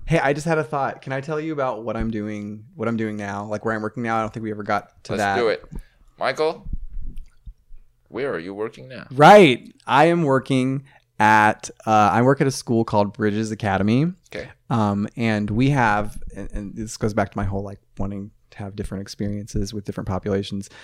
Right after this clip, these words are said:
Speaker 1: We have a, s-, a population of students called Twice Exceptional.
Speaker 2: Okay.
Speaker 1: Um, and that, so w-, what does that mean? It means that, um,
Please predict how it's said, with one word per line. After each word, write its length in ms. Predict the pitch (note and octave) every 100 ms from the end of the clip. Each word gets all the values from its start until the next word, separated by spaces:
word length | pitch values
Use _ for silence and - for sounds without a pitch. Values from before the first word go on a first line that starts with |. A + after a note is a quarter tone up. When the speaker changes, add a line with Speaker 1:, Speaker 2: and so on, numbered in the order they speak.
| - -
Speaker 1:
We 80 | C3
have 100 | D3
a, 40 |
s-, 180 | C#3 - -
a 40 |
population 480 | A#2+ A#2 B2+ A#2 B2
of 80 | B2
students 440 | - G#2+ A2 -
called 380 | - G#2 G#2 G#2
Twice 300 | - A2 G#2
Exceptional. 640 | A2 - G#2 - F#2+ - - -
Speaker 2:
Okay. 100 | F2+ - _ -
Speaker 1:
Um, 380 | A2 G#2 G2 G2 - _
and 460 | A#2 A2+ G#2+ G#2 A#2 - _ _ _ _ _
that, 400 | A2 A#2 A#2 A2+
so 220 | - B2 A2+
w-, 420 | A#2+ C3 - -
what 140 | -
does 160 | A#2+ B2
that 160 | A#2+ A2+
mean? 380 | A2+ A2+ A2 - -
It 200 | - A2+
means 300 | A#2 A2 G#2+
that, 440 | A2 G#2 G2 G2 -
um, 500 | G#2 F#2+ F#2+ F#2 F#2+